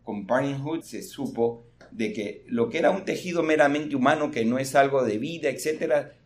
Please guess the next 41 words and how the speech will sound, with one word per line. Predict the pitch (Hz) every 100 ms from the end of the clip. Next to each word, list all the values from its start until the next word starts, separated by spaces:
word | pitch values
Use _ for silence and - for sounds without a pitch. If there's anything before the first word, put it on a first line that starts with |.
| -
se | - 123
empleaba | 110 135 160 170 147
para | 131 113
hacer | 107 143 135
cosas | 147 147 139
que | 127 117
los | 101
humanos | 113 107 135 123 104 98 101
sí | 104 127 123 123
podían | 113 110 107 117 110
utilizar. | 95 87 87 - 147 107 - - -
Entonces, | 135 131 156 143 139 135
¿es | 185
un | 240
ser | 220 247 240
humano | 220 277 262
o | 190
no | 175
es | 165
un | 156
ser | 151 123
humano? | 123 117 110 104
Porque | 104 107 101 - _
no | 156 165
tenga | 175 165
la | 151
capacidad | 131 123 120 127 120 143
de | 135
poder | 113 110 120
hablar | 98 104 107 107 107 _ -
o | 113 107 107 - _
defender | 120 123 123 117 107 139 135
sus | 131 -
propios | 117 - 117 98
derechos. | 92 80 - - - - _ _ _ _ _ _ _ _ _ _ _ _ -
Para | 107 95
el | -
creyente | 95 107 214 -
es | 147
más | 135 -
fácil. | 147 170 - -